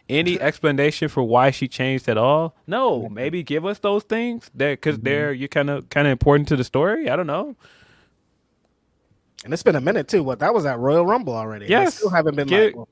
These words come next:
Speaker 2: this is why."
Speaker 1: I don't know. And I get some people are like, "Oh, well, once she starts doing heel stuff, she's gonna get cheered." But I mean, I don't know. Somebody's gotta be heel in this match.
Speaker 2: Yeah.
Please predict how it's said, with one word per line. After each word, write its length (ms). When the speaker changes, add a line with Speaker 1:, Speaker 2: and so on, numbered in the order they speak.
Speaker 2:
this 120
is 100
why." 400
Speaker 1:
I 140
don't 180
know. 220
And 240
I 180
get 280
some 180
people 260
are 80
like, 220
"Oh, 260
well, 420
once 160
she 100
starts 300
doing 280
heel 200
stuff, 220
she's 120
gonna 180
get 160
cheered." 440
But 120
I 80
mean, 400
I 100
don't 120
know. 160
Somebody's 460
gotta 160
be 100
heel 160
in 80
this 140
match. 260
Speaker 2:
Yeah. 300